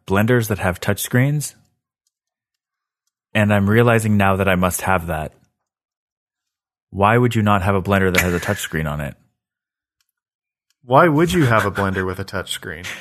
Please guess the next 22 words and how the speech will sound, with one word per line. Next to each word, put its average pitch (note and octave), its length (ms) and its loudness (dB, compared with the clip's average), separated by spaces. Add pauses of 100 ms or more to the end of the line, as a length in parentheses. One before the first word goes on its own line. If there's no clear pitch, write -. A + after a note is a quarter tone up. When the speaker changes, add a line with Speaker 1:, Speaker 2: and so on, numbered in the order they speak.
(540)
Speaker 2:
How D#3 180 4
many F#3 240 4
options C3 640 2
do - 140 -2
you A#2+ 180 4
need, C3 380 -2
like, A#2 200 2 (280)
do C3+ 100 0
you C3+ 100 4
need B2+ 520 2 (320)
in D3 160 2
a A#2+ 120 4
Speaker 1:
No, G2 120 6
I, F#2+ 200 6
Speaker 2:
blender? - 220 -4 (1400)
Speaker 1:
I, A2 60 2
I - 40 4
agree G#2+ 320 4
with D#3+ 180 0
you, F#3 160 4
but B2+ 180 2
also G2+ 680 2